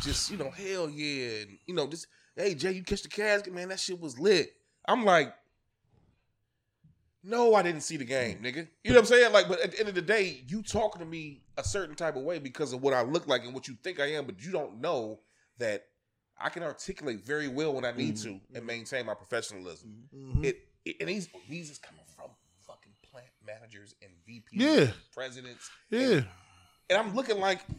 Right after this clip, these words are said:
Speaker 1: "What are you trying to accomplish here? What is your goal?"
Speaker 3: Trying to relate.
Speaker 1: You know what I'm saying?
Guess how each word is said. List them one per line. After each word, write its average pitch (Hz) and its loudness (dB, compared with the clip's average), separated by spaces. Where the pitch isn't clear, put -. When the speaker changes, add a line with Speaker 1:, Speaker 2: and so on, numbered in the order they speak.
Speaker 1:
"What 202 -2
are 302 -6
you 285 -4
trying 254 -2
to 196 2
accomplish 202 -6
here? 95 -14
What 190 2
is 240 -2
your 220 4
goal?" 151 4
Speaker 3:
Trying 175 8
to 165 10
relate. 139 8
Speaker 1:
You 196 -6
know 208 2
what 208 4
I'm 190 -2
saying? 220 2